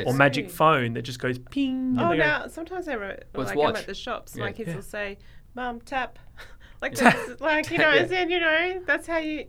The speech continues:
Speaker 3: how
Speaker 2: Out
Speaker 3: you
Speaker 2: of the
Speaker 3: pay for
Speaker 2: magical
Speaker 3: things.
Speaker 2: pit.
Speaker 1: But, but you're
Speaker 3: Yeah.
Speaker 1: right. I give my son, or he, he, he's earned three dollars or whatever it might be, and then he goes down to the milk bar and he wants to buy lollies. I said, "Well, you can't afford that, and you can't afford that."
Speaker 2: Yeah.
Speaker 1: And it's, yeah, without that connection,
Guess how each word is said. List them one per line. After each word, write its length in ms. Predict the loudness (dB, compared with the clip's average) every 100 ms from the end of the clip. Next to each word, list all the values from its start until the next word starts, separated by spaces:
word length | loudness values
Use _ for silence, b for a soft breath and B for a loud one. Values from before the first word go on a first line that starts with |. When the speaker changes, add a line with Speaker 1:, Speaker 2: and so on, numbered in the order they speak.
| -8
Speaker 3:
how 60 | 0
Speaker 2:
Out 100 | 0
Speaker 3:
you 60 |
Speaker 2:
of 60 | 2
the 60 | 4
Speaker 3:
pay 40 |
for 40 | 4
Speaker 2:
magical 300 | 4 0 0
Speaker 3:
things. 100 | 2
Speaker 2:
pit. 360 | 2 2 -2 -8 -2
Speaker 1:
But, 220 | -2 0
but 120 | -2
you're 120 | 0
Speaker 3:
Yeah. 80 | 2
Speaker 1:
right. 160 | 2 2
I 100 | 0
give 140 | 0
my 80 | -2
son, 340 | -2 -2 -2 -2
or 120 | -4
he, 80 | -6 -12
he, 120 | -10 -10 -10 -12
he's 220 | -10 -6
earned 240 | -6 -6
three 240 | -6 -6 -4
dollars 280 | -4 -4
or 60 | -6
whatever 240 | -8 -8
it 60 | -6
might 240 | -4 -4
be, 340 | -2 -2 -4 -8 b b -8
and 80 | -6
then 80 |
he 40 | -2
goes 200 | -2 -2
down 160 | -6
to 80 | -6
the 80 | -6
milk 240 | -6 -4
bar 300 | -4 -2 -2
and 220 | -4 -8 -8
he 80 | -8
wants 160 | -8
to 80 | -10
buy 100 | -10
lollies. 400 | -6 -6 -6 -8
I 60 | -10
said, 80 | -10
"Well, 80 |
you 80 | -10
can't 180 | -8 -8
afford 280 | -6 -8 -8
that, 180 | -12 -14
and 120 | -14
you 80 | -10
can't 160 | -8 -8
afford 240 | -6 -6
that." 180 | -6 -2
Speaker 2:
Yeah. 300 | -2 -2 -4
Speaker 1:
And 140 | -6 -6
it's, 160 | -8 -6
yeah, 160 | -4
without 320 | -2 0 0 0
that 220 | -4 -6 -20 -20 -20 -20
connection, 440 | -6 -4 -4 -4